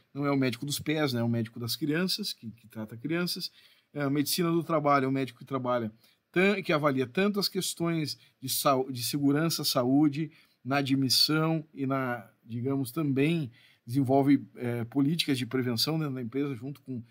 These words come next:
é, engenheiro de segurança do trabalho, técnico de segurança do trabalho. É uma equipe multidisciplinar na área da saúde, junto com fisioterapeuta do trabalho, enfermeiro do trabalho e assim por diante. Então, o médico do trabalho vai fazer a admissão e também,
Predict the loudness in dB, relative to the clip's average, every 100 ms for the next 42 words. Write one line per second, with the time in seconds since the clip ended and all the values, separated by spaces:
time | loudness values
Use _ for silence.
0 | _ _ -4 0 0 0 2 2 2 -2
1 | -8 -14 -12 -10 -6 -2 -2 -4 -2 4
2 | 6 6 4 -6 -8 -6 -6 -8 -8 -6
3 | -2 4 4 4 0 -10 _ _ -14 -8
4 | -8 -8 -8 -4 -2 -4 -6 -8 -8 -8
5 | -6 -4 -6 -8 _ -6 -4 -2 -4 -4
6 | -2 -2 -4 -10 -14 -12 -10 -8 -8 -4
7 | -2 -2 -2 -4 0 2 0 -4 _ _
8 | _ -14 -8 -2 0 0 0 -4 -4 -2
9 | 0 0 -4 -18 _ _ _ _ _ _
10 | _ -20 -10 -4 -2 -2 -4 -2 -2 -2
11 | -6 -10 _ _ -20 -20 _ -6 -4 0
12 | -2 -2 -2 -2 0 -2 -4 -6 -6 -4
13 | 0 0 0 -4 -4 -2 -2 -2 -2 -2
14 | -2 -2 -2 -6 -6 -4 -2 -2